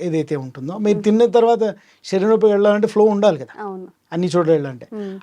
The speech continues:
Speaker 1: ఆ ఫ్లోలో ఎక్కడైనా బ్లాక్స్ ఉంటే ఆ
Speaker 2: మ్మ్.
Speaker 1: బ్లాక్స్ని క్లియర్ చేయడంలో ఇది శిలాజిత్ చాలా బాగా వర్క్ చేస్తుంది.
Speaker 2: ఓకే.
Speaker 1: So ఇది చిన్నపిల్లలకి ఇచ్చేటప్పుడు జాగ్రత్తగా చూడాలి,
Speaker 2: మ్మ్.
Speaker 1: పెద్దవాళ్ళకి బాగా పనిచేస్తుంది,
Speaker 2: ఓకే.
Speaker 1: ఆడవాళ్ళకి మగవాళ్ళకి అన్ని ఏజ్ వాళ్ళకి పనిచేస్తుంది.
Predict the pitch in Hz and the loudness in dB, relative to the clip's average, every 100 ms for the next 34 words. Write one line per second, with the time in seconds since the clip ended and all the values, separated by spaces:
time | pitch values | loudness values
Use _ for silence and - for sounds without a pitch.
0 | - 156 165 - 185 240 269 220 196 175 | 0 0 0 -4 0 0 2 0 0 -2
1 | 165 156 156 160 - 143 202 320 _ 240 | -2 2 2 0 -8 -12 -12 -14 _ -10
2 | 226 160 156 156 - 165 170 160 147 156 | -6 -4 -2 -2 -4 -8 -4 -2 -2 -2
3 | 165 247 220 170 165 165 160 143 - 165 | -2 -2 -2 -4 -2 -2 -2 -4 -6 -2
4 | 175 170 165 151 139 - 117 - - - | 0 2 0 0 -6 -14 -18 -18 -20 -14
5 | 214 196 - 190 180 190 180 175 170 170 | -12 -12 -12 -12 -4 0 2 2 0 -2
6 | 165 175 170 175 208 208 208 202 196 202 | -4 -2 -2 0 -2 -2 -2 -2 0 0
7 | 214 175 165 165 170 160 147 139 156 - | 2 4 2 0 -6 -6 -8 -8 -12 -18
8 | _ 220 214 196 196 _ 143 143 196 220 | _ -14 -12 -14 -18 _ -6 0 2 2
9 | 220 220 196 170 156 135 123 117 - 117 | 2 0 2 0 0 -6 -14 -18 -20 -20
10 | - _ - 196 190 190 180 180 _ 143 | -20 _ -14 -12 -12 -14 -14 -16 _ -2
11 | 156 160 156 143 160 156 151 156 151 143 | 0 0 0 -2 -4 -2 0 0 -2 -4
12 | 151 160 160 156 139 147 143 135 139 139 | -4 0 0 0 0 -2 -2 -8 -8 -8
13 | 135 _ 135 | -10 _ -14